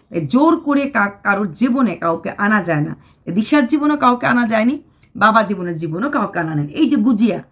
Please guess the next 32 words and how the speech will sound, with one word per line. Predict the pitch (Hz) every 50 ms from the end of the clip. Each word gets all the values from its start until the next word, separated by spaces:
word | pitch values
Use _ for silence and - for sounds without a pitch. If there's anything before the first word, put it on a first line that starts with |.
| _ _ _ _ _ _ -
গুজিয়াকে | 233 294 247 285 330 330 330
নিয়ে | 311
আমরা | 302 285 -
কিছু | 285 - 277 233
বলি | 208 233 233 214
না, | 175 165 - - _
কারণ | 208 214 214 -
এ, | 240 240 - - _
এ | - 240 262 269 277 269 - _ _ _
এখানে | - 214 - 240 254 247
এই | 240
কন্ট্রোভার্সির | 226 214 208 226 226 226 220 247
মধ্যে | 233 240 262 285
নেই, | 311 285 208 - - _ _ _ _ _ _ _ _ _ _ _ _ _
এইসব | 247 - 294 233
জায়গাতে | 262 294 294 294 302
নেই, | 302 311 240
তো | - 220
গুজিয়াকে | 196 226 262 220 285 285 302
নিয়ে | 294 294
আমাদের | 285 285 294
কাছে | 294 294 294
কিছু | 285 285
বলার | 247 294 311 302 277
নেই। | 226 175 160 160 - _ _ _ _ _ - - - _
এই | - 311 349 339 277
যে | 294 339
দিশার | 226 180 240 240 - - 311 294 294 285
আর | 247
বাবার | 202 202 208 202 226 214
জীবনে | 190 226 208 214 220 220
একটা | 220 220 - - 247 214 - -